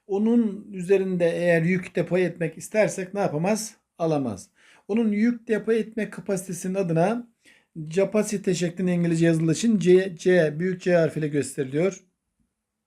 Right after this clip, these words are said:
Ve onun baş harfi olan C harfiyle de ifade ediliyor. Birimi de farattır. Farad da arkadaşlarım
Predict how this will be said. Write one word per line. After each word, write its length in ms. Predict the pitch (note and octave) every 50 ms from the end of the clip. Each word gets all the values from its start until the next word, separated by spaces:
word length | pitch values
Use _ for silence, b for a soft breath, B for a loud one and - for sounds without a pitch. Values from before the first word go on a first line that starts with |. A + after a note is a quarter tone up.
| _ _ _ _ _ _ _ _ -
Ve 100 | G3 G#3
onun 260 | G#3 G3 F#3+ F#3 F#3
baş 180 | G3+ F3 - G3
harfi 240 | F#3 F3 - - F3
olan 220 | E3 D#3+ D#3+ D#3+
C 240 | D3 D3+ E3+ F3+ F3+
harfiyle 380 | E3+ D#3 - - D3 D3+ D3
de 240 | D#3+ G3 G#3+ G3+ b b b b b b b b b b _ _
ifade 400 | E3 D#3+ - F3 E3+ E3 D#3+ D#3
ediliyor. 460 | D3+ C#3 C#3 C#3 D#3 F#3+ G3 F3+ F3 F3+
Birimi 300 | A3 A3 G3+ F#3+ F#3 F3+
de 160 | A3 A#3 G#3+
farattır. 1200 | - - - - - - - E3+ F3+ F#3 F3+ F3 E3 - - _ _ - F3 F#3 - - - - _ _ _ _
Farad 500 | _ _ F3+ F3+ E3+ E3 D#3 D#3+ - _
da 340 | E3+ D#3+ D#3+ F#3 G#3 - _ _ -
arkadaşlarım 680 | D3+ - - D3 - - - D3 C#3+ E3+ G3 G#3+ -